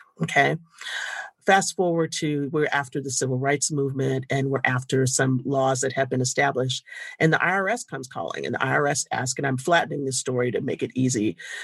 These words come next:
for everyone. You'll have to read the details of the book. They ask, "Well, you know, are you planning on integrating? What are you doing?" And they are not planning on it. They keep shining on the I R S. And so the I R S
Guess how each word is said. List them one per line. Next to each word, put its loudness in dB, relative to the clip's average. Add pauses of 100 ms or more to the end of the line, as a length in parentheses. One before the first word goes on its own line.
(120)
for 4
everyone. 4
You'll 2
have 0
to -4
read 2
the 0
details 0
of -8
the -2
book. 2 (300)
They 4
ask, -2
"Well, -2
you -2
know, -4
are 2
you -2
planning 2
on 0
integrating? 0
What 0
are 0
you 2
doing?" 2 (360)
And 4
they 0
are 2
not -4
planning -2
on -2
it. -2
They -2
keep -8
shining 2
on 2
the -2
I 2
R -2
S. -4
And -2
so -2
the -2
I 2
R -2
S -4